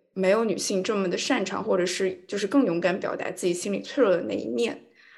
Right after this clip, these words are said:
对，可能面对孤独，他们更多的是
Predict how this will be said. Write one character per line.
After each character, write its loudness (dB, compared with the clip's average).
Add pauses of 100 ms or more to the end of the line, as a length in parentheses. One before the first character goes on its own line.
(180)
对， 0
可 -4
能 0
面 0
对 2
孤 0
独， 0
他 -6
们 -2
更 -2
多 2
的 2
是 0